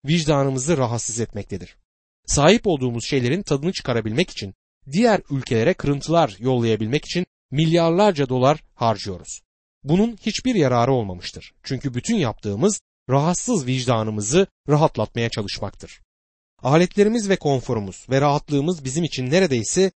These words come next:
bir hapishane yaratmıştır. Tatillerle birleşen hafta sonlarında elektrikli battaniyelerden, televizyonlardan, düğmelerle çalışan mutfaklardan, çöle ya da deniz kenarına kaçan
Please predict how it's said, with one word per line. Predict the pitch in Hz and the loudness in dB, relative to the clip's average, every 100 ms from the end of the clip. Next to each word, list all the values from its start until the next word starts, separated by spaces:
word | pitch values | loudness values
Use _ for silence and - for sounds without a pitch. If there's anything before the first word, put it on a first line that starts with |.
| _ - | _ -4
bir | 175 156 | -2 -2
hapishane | - 131 - 123 135 | -4 -4 -2 0 0
yaratmıştır. | 117 92 - - - - _ _ _ _ _ | 0 -2 -8 -14 -16 -16 _ _ _ _ _
Tatillerle | - 131 - 190 220 214 139 | 0 0 0 2 4 4 2
birleşen | 127 117 156 185 | 0 0 0 -2
hafta | 160 143 - 196 | -2 -4 -2 -2
sonlarında | 135 107 101 95 135 180 - _ - | -2 -4 -6 0 2 2 -2 _ 0
elektrikli | 151 156 - 170 226 151 | 2 2 -4 -4 0 2
battaniyelerden, | 127 - 117 113 104 101 98 143 180 | 0 0 -2 -2 -2 -4 0 0 0
televizyonlardan, | 151 143 143 127 135 120 110 110 135 175 _ _ 139 | 0 0 0 0 -2 0 -4 0 -2 -2 _ _ -2
düğmelerle | 160 170 175 196 175 | 0 2 2 2 0
çalışan | 143 123 156 110 - | -2 -2 0 -2 -6
mutfaklardan, | 123 135 120 107 113 104 117 170 - _ _ | -12 -4 -4 -2 -2 0 -2 -2 -8 _ _
çöle | - 160 | 0 4
ya | 214 165 143 | 4 2 0
da | 127 | 0
deniz | 170 - | 0 0
kenarına | 156 127 127 | 0 0 -2
kaçan | 123 120 143 101 | -4 -2 -2 -2